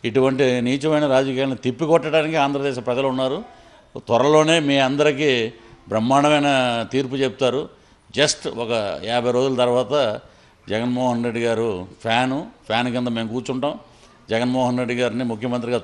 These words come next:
చూస్తాం. ఈ రాష్ట్రంలో ముప్పై ఏళ్ళు ఆయన బ్రహ్మాండంగా అధికారం చేపట్టే ఒక పే-, అరుదైన రికార్డు మా జగన్మోహన్ రెడ్డి గారు ఆ త్వరలోనే అది చేపడతారు.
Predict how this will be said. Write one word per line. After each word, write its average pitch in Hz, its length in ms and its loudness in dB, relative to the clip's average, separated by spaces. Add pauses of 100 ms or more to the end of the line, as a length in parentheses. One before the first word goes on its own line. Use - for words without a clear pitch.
చూస్తాం. 143 360 -2 (460)
ఈ 135 120 4
రాష్ట్రంలో 170 920 4 (340)
ముప్పై 131 320 4
ఏళ్ళు 170 220 6
ఆయన 151 560 4
బ్రహ్మాండంగా 139 500 0
అధికారం 127 380 0
చేపట్టే 120 640 -4 (400)
ఒక 110 240 -2
పే-, 117 60 6
అరుదైన 143 540 4
రికార్డు 120 640 2 (420)
మా 104 100 -2
జగన్మోహన్ 117 520 -2
రెడ్డి 107 160 -4
గారు 95 400 -4 (360)
ఆ - 20 -4
త్వరలోనే 117 500 0
అది 110 120 -2
చేపడతారు. 113 640 -2